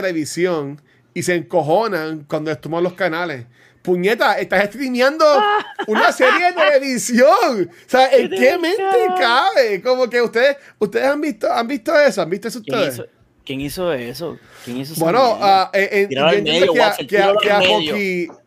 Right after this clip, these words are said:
Speaker 1: yo entiendo que a Pokimane, este, que es una
Speaker 2: Ah,
Speaker 1: streamer
Speaker 2: pero
Speaker 1: bien famosa,
Speaker 2: la
Speaker 1: le tu-,
Speaker 2: banearon.
Speaker 1: le, le tumbaron el canal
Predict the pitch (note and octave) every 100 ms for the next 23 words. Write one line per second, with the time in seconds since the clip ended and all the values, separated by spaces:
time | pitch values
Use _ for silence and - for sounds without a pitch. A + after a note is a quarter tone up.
0 | - F#3+ F#3+ A#3+ C4+ A#3 G3 G#3+ - F#3
1 | F#3 B3 B3 F#3+ F#3 G#3+ - F3+ F3 E3+
2 | F#3 F3+ E3+ E3 D#3 F#3+ F#3+ - A3 G#3
3 | F#3 G3+ G#3+ G#3 G3+ E3 G3+ G3 A3 C#4
4 | - E3 E3+ F#3+ _ - C#3+ C#3 C3+ F#3+
5 | - F#3 G#3+ F#3 F3+ F#3 F#3+ F#3+ F3 E3+
6 | F#3 G#3 G3+ G#3+ G#3+ A#3 C4+ G3+ G#3